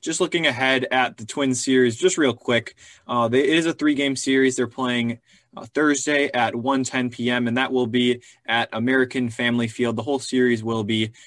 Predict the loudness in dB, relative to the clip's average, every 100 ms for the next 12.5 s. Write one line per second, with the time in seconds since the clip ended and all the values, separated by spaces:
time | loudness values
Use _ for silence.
0 | _ -8 -2 2 2 2 2 0 0 -4
1 | -4 0 0 -2 -2 -4 -2 -2 -2 -4
2 | -6 -2 -2 -2 -6 -6 -6 -10 -8 -8
3 | -8 -6 -6 -4 -4 -4 -4 0 0 -2
4 | -8 -6 -6 -6 -10 -8 -10 -6 -2 -2
5 | -2 -6 -6 -4 -4 -4 -6 -4 -4 -2
6 | -4 -6 -8 -8 -6 -6 -8 -8 -6 -6
7 | -10 -16 -20 -20 _ -8 -6 -6 -2 -2
8 | -2 -2 0 -2 -2 -4 -4 -8 -2 0
9 | 0 0 0 0 0 -4 -4 -6 -4 -6
10 | -6 -8 -8 -16 -20 _ -2 -2 -2 0
11 | 0 0 -4 -4 -6 -6 -12 -8 -8 -6
12 | -4 -2 0 0 -2